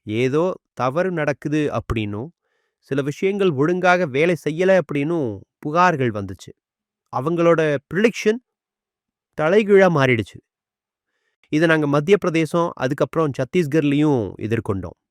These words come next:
மகாராஷ்டிராலையும் தான். நாங்க ஹரியானா பத்தி விரிவாக ஆய்வு செய்ய முடிவு பண்ணோம். அங்க உண்மையில என்ன நடந்தது அப்படிங்கிறத கண்டறிய முடிவு பண்ணோம்.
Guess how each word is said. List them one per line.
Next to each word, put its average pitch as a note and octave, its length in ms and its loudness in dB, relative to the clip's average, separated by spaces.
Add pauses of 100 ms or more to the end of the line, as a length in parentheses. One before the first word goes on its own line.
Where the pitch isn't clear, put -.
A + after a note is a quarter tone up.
(600)
மகாராஷ்டிராலையும் C#3+ 840 0
தான். - 140 -6 (1160)
நாங்க D#3+ 220 2 (100)
ஹரியானா G3 500 4
பத்தி E3+ 480 -6 (840)
விரிவாக G3 680 0
ஆய்வு E3 340 0
செய்ய C#3 280 -6
முடிவு C3+ 340 2
பண்ணோம். F2+ 280 -10 (540)
அங்க A2+ 260 -6
உண்மையில D#3 520 0
என்ன C#3+ 260 -2
நடந்தது D3+ 480 0
அப்படிங்கிறத B2 480 -4
கண்டறிய A#2 640 -4 (380)
முடிவு C3 360 4
பண்ணோம். G2 260 -6